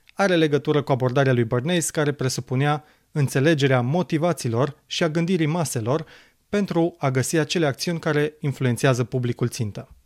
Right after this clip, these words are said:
Așadar, să-i dăm drumul. Antrenamentul pe care ți-l ofer astăzi este: vorbește cu cel puțin cinci clienți care fac parte din segmentul cel mai important pentru compania ta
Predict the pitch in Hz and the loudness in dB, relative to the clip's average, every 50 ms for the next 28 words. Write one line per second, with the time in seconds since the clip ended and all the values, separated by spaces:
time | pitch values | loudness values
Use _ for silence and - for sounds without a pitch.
0 | _ - - _ _ _ _ 208 185 - 214 185 151 131 120 - 131 - - - | _ -20 -20 _ _ _ _ -4 0 0 2 2 2 2 2 0 -4 -4 -2 0
1 | 180 170 190 180 170 139 135 127 113 110 117 - - _ _ _ _ - 147 131 | 0 2 2 0 0 0 0 0 -2 -4 -6 -10 -14 _ _ _ _ -2 -2 0
2 | - 143 135 143 151 180 202 190 - 180 - 170 - - 147 143 135 - - 143 | 2 2 2 2 2 0 0 0 -2 -2 -2 -2 -2 0 0 -2 -2 -2 -2 -2
3 | 139 127 - 165 147 160 160 135 - 160 139 127 123 117 - - - 131 - - | 0 0 2 2 2 2 0 -2 -2 -2 -2 0 -2 -2 -4 -6 -10 -12 -14 -16
4 | _ _ _ - 127 131 127 139 135 190 196 - - 165 147 156 143 - 165 147 | _ _ _ -4 -2 0 0 0 0 0 0 0 -2 -4 -4 -4 -4 -2 -4 -4
5 | - 147 139 - 151 139 127 - - - 202 185 - - - 151 131 113 113 127 | -4 -6 -6 -2 -2 -2 -2 -2 -2 -2 -2 0 -2 -4 -4 -4 -2 -2 -2 -2
6 | 151 - - - - 165 160 151 135 - 180 165 - - 185 180 165 - - 127 | -4 -6 -8 -4 -2 0 0 0 0 -2 -4 -6 -2 0 0 0 0 0 -4 -4
7 | 117 123 113 - - 120 131 151 156 139 - 123 - - 170 170 156 139 131 123 | -4 -4 -4 -4 -4 -2 -2 -2 -2 0 -2 -2 -2 -2 -2 0 0 -2 -2 -2
8 | - 120 117 - 135 127 - - 117 107 123 113 - 135 117 - 123 120 139 135 | -4 -6 -4 -2 -2 -2 -2 -4 -6 -6 -6 -6 -6 -6 -4 -2 -2 0 0 0
9 | 117 110 - 151 170 175 | 0 -2 -2 -2 -2 -2